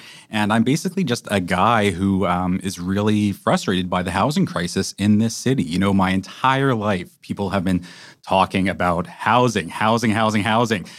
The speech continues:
Uh, ever since Expo, people have been talking about housing and how expensive it's getting here. And every year it just keeps on getting worse and worse and worse. And it affects every aspect of life in this city, uh, in a really bad way, I think, the housing crisis. So,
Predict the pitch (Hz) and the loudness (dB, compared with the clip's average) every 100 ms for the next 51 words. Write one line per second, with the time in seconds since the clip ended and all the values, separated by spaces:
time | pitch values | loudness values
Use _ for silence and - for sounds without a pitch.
0 | - - 95 95 104 113 107 143 156 - | -14 -4 -2 0 -2 -4 -2 -4 -4 -2
1 | 95 87 101 104 95 92 98 92 95 90 | -2 -2 -6 -4 -2 0 0 2 2 0
2 | 87 101 95 95 98 95 85 80 - 117 | 0 0 0 0 0 -2 -4 -8 -2 -2
3 | 113 107 98 104 95 117 101 113 113 107 | 0 -2 0 -2 2 2 2 0 0 0
4 | 113 87 - - 98 92 95 87 90 104 | 0 -4 -6 -4 -2 0 2 0 2 2
5 | 107 113 - 92 90 92 98 92 90 87 | 2 0 -4 -4 0 0 0 -2 -2 0
6 | 90 110 95 87 - 95 87 123 - - | 2 2 0 -4 -4 -2 -2 -4 -8 -20
7 | - - 104 - 117 117 - - 139 135 | -20 -6 -4 0 -2 -2 -14 -4 -2 2
8 | 139 113 107 - 101 101 95 90 85 90 | 2 2 0 -2 -8 -4 -2 -2 -2 -2
9 | 90 - - 95 85 87 90 - 95 98 | -2 -2 -2 0 0 -2 -4 -2 2 2
10 | 95 87 92 90 92 98 87 73 - 85 | 2 0 -2 -2 0 -2 -2 -8 -10 -4
11 | 87 87 85 87 87 - - 98 90 | -2 -2 -2 -2 -4 -6 -2 0 0